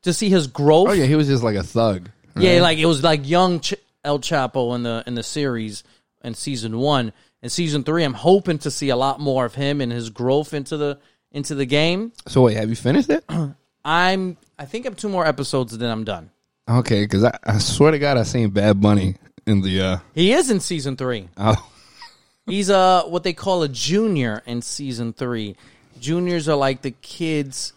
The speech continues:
Speaker 1: of the rich, uh, parents
Speaker 2: Okay.
Speaker 1: of, in Mexico or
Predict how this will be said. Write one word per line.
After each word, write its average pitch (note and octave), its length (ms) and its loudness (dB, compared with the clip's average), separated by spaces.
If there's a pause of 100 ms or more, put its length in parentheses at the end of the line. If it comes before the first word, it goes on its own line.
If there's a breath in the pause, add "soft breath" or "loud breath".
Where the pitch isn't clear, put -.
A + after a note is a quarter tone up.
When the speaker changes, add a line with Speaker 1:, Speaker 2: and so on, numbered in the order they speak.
(500)
Speaker 1:
of C#3 220 -2
the C3 120 -2
rich, C3+ 600 -2 (600)
uh, A2+ 440 -4 (260)
parents D#3 520 0
Speaker 2:
Okay. C3 140 -2
Speaker 1:
of, C3+ 60 -6
in C3+ 140 -2
Mexico C#3+ 480 0
or B2 400 2